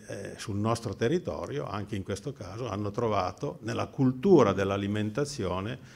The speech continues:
una visibilità di, di, di primo livello.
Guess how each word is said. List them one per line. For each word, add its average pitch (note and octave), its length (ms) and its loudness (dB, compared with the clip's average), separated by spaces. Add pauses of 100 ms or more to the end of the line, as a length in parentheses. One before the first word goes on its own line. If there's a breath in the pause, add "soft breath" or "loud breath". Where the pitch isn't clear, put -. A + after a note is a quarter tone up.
(120)
una G#2 200 0
visibilità G2+ 800 0
di, F2+ 280 -4
di, F2 380 -8
di F2+ 180 -8
primo F#2+ 520 -4
livello. F2 540 -10